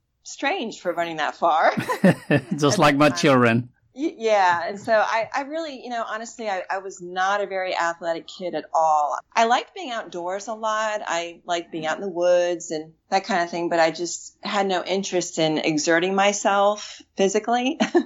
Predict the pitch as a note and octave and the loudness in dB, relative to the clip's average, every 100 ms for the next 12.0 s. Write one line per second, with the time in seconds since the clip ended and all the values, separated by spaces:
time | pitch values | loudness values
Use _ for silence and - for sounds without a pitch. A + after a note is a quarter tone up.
0 | - B3 E3 F#3 F3+ D#3+ F3 - F#3 F#3 | 4 4 6 6 6 4 2 0 2 2
1 | F#3 G#3 G3 F#3 F3+ F3+ F3 E3+ - - | 4 2 2 0 0 0 0 -4 -10 -2
2 | G#3 E3 D3 - - F3 E3 F#3 F3 E3+ | 2 4 2 -4 -12 -10 -4 0 2 2
3 | - F3 E3+ E3 F3 - G#3+ G#3 G#3 A3 | 2 0 -2 -8 -16 -2 2 2 0 -4
4 | A#3+ - - F#4 D4+ F3+ F3+ F3+ - - | -10 -8 -2 0 0 0 0 -2 -12 -12
5 | - _ - F#3+ F3 D#3 F#3 - F3 E3+ | -18 _ -2 2 2 2 -2 -4 -8 -6
6 | G3+ G3 F#3 E3+ F3 G3+ E3+ E3+ - F3 | -8 -4 0 2 0 -4 -8 -8 -6 -6
7 | - E3+ F3 E3 D#3 D#3 F3+ - E3+ F3+ | -2 -2 -2 0 0 0 -4 -12 -4 -4
8 | F3 D#3+ D#3 D#3 D#3 - D3+ D#3 - - | -4 -6 -6 -4 -2 0 -2 -4 -12 -8
9 | F#3+ G3+ A3 - G#3+ F3+ F3 E3 D#3+ E3 | -6 -2 -2 -2 0 0 2 -2 -2 -8
10 | - - E3 D#3 D3+ D#3 D#3+ E3 - F#3 | -10 -10 -4 0 0 -2 -6 -8 -2 0
11 | E3+ - E3 D#3+ D#3 D#3+ F3 D#3+ D#3+ | 0 2 2 4 4 2 0 2 0